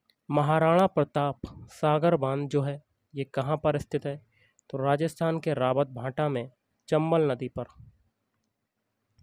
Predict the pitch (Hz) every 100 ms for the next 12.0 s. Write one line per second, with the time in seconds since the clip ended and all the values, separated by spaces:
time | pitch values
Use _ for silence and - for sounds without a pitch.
0 | _ _ - _ _ - 160 180 208 165
1 | 170 175 190 190 185 185 - 160 170 165
2 | 170 143 139 139 156 139 - 147 139 147
3 | _ 139 135 - 147 147 - _ _ _
4 | - 135 139 156 143 131 - - _ _
5 | - 139 127 143 123 _ 139 - 143 139
6 | 143 _ - _ _ _ - 147 151 151
7 | 151 - - - - - - 151 147 135
8 | 123 - - - - _ _ _ _ _
9 | _ _ _ _ _ 143 156 185 190 170
10 | 170 165 170 160 147 151 160 151 156 131
11 | 131 131 131 151 147 147 147 - 143